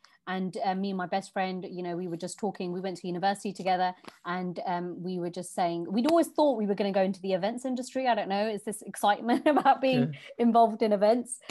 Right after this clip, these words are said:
Speaker 1: And, um, so, yeah, we kind of started up, um, it started off as an event design and decor company. It was really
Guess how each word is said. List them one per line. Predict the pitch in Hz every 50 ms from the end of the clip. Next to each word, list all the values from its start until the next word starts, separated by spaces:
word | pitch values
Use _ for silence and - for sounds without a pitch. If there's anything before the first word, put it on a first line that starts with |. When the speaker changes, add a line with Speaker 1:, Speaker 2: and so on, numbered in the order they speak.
| - - - _ -
Speaker 1:
And, | - 196 196 202 202 185 208
um, | 202 196 196 202 202 202 202 _ _ _ _ - - _
so, | - - 254 240
yeah, | 240 247 285 285 240 190
we | 180 190 226 233 247 247 240
kind | - - 262 240 214
of | 202
started | - - 233 214 220 - 214 190
up, | 196 - - - -
um, | 196 185 180 180 190
it | - 208 220 220
started | - - 269 277 294 302 - 247 262
off | 226 180 165 - - -
as | 185 180 -
an | 208 175
event | 180 170 160 - 190 185 175 -
design | 170 180 170 180 180 175 175 175 170
and | 175 165
decor | 190 180 165 - 175 160
company. | - - 160 160 160 - 160 156 - 165 - _ _ _ _ _ _
It | 208
was | 202 196 180 185
really | 175 185 190 247 254 269 285 277 262 254 254 247 247